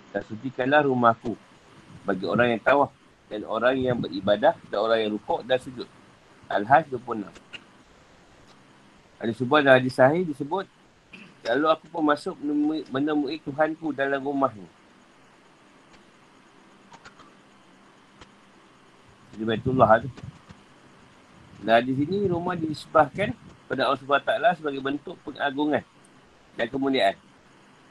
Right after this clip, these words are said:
Nah, semua ini adalah contoh-contoh yang sejenis dan satu pola. Satu ciptaan. Jika penciptaan yang hakiki adalah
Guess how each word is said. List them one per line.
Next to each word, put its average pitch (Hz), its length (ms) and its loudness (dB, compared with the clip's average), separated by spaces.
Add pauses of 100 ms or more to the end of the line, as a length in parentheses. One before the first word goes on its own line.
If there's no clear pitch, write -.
(680)
Nah, 95 160 -16
semua 110 240 -4
ini 120 240 0
adalah 135 160 6
contoh-contoh 127 880 -2
yang 151 80 0
sejenis 143 480 -2 (160)
dan 120 160 0
satu 120 320 -2
pola. 117 320 0 (1500)
Satu - 220 -12 (100)
ciptaan. 98 400 2 (2250)
Jika 113 240 0
penciptaan 170 480 0
yang 160 160 4
hakiki 180 560 2
adalah 151 320 0